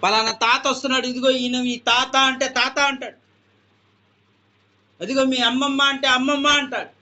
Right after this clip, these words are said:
నానమ్మ అంటే నానమ్మ అంటాడు. అంటే మనం నేర్పించే విధానం బట్టి ఉంటది ఏదైనా.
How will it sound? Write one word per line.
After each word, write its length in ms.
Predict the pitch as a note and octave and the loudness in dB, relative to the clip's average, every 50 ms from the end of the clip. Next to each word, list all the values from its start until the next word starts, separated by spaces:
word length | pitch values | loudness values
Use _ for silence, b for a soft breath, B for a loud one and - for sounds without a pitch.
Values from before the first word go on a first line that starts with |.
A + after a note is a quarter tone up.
| _ _ _ _ _ _ _ _ _ _ _ _ _ - F3 | _ _ _ _ _ _ _ _ _ _ _ _ _ -8 -2
నానమ్మ 420 | F3+ G3+ A#3+ C4+ D4 C#4+ C#4 C#4 | 0 0 2 2 0 0 0 0
అంటే 240 | C#4+ C#4+ C#4 C4 C4+ | 0 0 0 -2 -4
నానమ్మ 480 | B3+ B3+ B3 B3+ C#4+ C#4+ D4 C#4+ C#4+ D4 | -2 0 2 2 2 0 -2 -2 2 2
అంటాడు. 440 | D4 D4 C#4 C4+ C4 A#3+ F3+ - - _ _ _ _ _ _ _ _ _ _ _ _ _ _ _ _ - - | 4 4 2 0 -2 -6 -8 -10 -12 _ _ _ _ _ _ _ _ _ _ _ _ _ _ _ _ -8 -4
అంటే 160 | B3 C4 D#4 | -2 -2 0
మనం 360 | C4+ C4+ C4+ C#4 C4+ A#3+ A#3 | 0 0 0 0 0 0 0
నేర్పించే 680 | B3 C#4 D#4+ E4+ E4 - - F4 F4 E4+ E4+ E4+ E4 D#4+ | 2 2 2 2 0 -2 -2 0 0 0 2 2 0 0
విధానం 760 | A3+ F3 D#3 E3 A3+ B3 - C#4+ D#4+ F4+ F4+ F#4 F4+ E4+ | 0 0 2 2 2 4 2 2 2 0 0 -2 -2 -2
బట్టి 240 | D#4+ D#4+ - - D4+ | -2 -2 -2 -2 -2
ఉంటది 360 | C#4+ C4+ C4 B3 A#3 G3+ F#3+ | -2 -2 -2 -4 -4 -4 -2
ఏదైనా. 280 | F3 D#3+ C#3+ C#3 - | -4 -4 -4 -6 -12